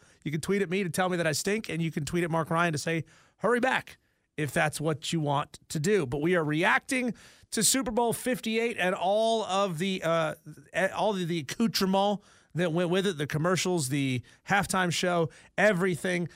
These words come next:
Today is reaction day. Tomorrow is gonna be a little more of an analysis day. So if you've got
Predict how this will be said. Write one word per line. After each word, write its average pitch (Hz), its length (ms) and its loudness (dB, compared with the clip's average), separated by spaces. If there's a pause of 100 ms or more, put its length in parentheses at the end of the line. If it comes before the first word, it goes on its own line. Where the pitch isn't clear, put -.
(140)
Today 196 240 0
is 170 180 2
reaction 202 540 0
day. 190 240 0
Tomorrow 190 500 2
is 156 120 0
gonna 185 160 -2
be 175 80 0
a 170 80 0
little 170 180 0
more 170 300 2
of 143 260 0
an 139 180 0
analysis 160 800 2
day. 160 460 0 (440)
So 143 300 -2
if 127 140 -8
you've 139 200 -4
got 156 320 0